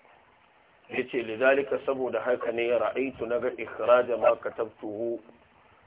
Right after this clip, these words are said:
in fitar da abin da na rubuta, an mu'taqadi Shi'a al-Ithni Ashariya,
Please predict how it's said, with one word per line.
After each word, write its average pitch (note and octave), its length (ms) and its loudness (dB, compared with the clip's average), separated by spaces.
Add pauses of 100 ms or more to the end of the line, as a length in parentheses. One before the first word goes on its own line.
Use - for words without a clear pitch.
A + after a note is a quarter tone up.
in A2+ 180 -10
fitar C3+ 320 0
da A#2+ 200 0
abin A#2+ 240 -4
da - 100 2
na A2+ 100 2
rubuta, A#2 680 0 (200)
an B2 120 -2
mu'taqadi A2 760 -4
Shi'a - 720 0
al-Ithni A2 640 -8
Ashariya, A2+ 680 0